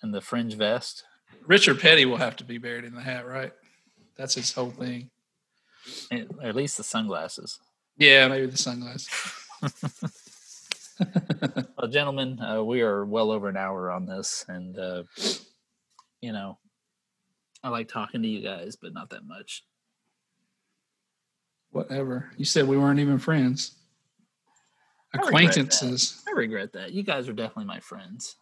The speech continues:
Speaker 2: Oh.
Speaker 1: The, the term best
Speaker 2: Stop
Speaker 1: friend,
Speaker 2: it.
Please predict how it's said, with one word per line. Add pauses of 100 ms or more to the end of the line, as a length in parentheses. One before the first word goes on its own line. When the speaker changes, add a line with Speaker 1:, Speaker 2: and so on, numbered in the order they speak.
Speaker 2:
Oh.
Speaker 1:
The,
the
term
best
Speaker 2:
Stop
Speaker 1:
friend,
Speaker 2:
it.